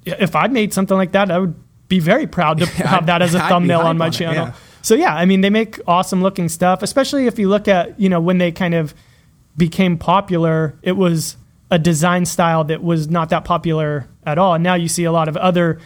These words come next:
Speaker 1: you know, I don't know if you, I don't know if Living Spaces is regional. That's something that's out in Southern California that's, like, a cheap furniture
Speaker 2: No.
Speaker 1: place. But, like,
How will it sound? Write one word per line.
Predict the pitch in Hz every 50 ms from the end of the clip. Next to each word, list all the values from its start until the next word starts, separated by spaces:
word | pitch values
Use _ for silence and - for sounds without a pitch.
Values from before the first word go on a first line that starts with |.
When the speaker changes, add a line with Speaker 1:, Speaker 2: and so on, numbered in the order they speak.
| - _ _ _ _
Speaker 1:
you | _ 208 175
know, | 170 156 147 151
I | 165 180 180
don't | 185 185
know | 180
if | 175 165 -
you, | 156 - - - -
I | 214 240
don't | 320
know | 302 294
if | 269 208
Living | 196 185 196 185 202 185
Spaces | 180 - - 180 185 180 - 175 151 160
is | 151 143
regional. | 139 147 151 160 156 175 175 175 175
That's | 165 170 165 -
something | - 180 170 165 170 165
that's | 160 165 -
out | 170 165 170
in | 165
Southern | 160 - 165 156 160 156
California | - 160 156 151 - 160 160 160 160
that's, | 156 160 -
like, | - 160 160
a | 170
cheap | 160 - - 175 165 -
furniture | - 175 170 170 160 -
Speaker 2:
No. | 147 139 180
Speaker 1:
place. | 185 -
But, | - - 180
like, | 165 160 160 -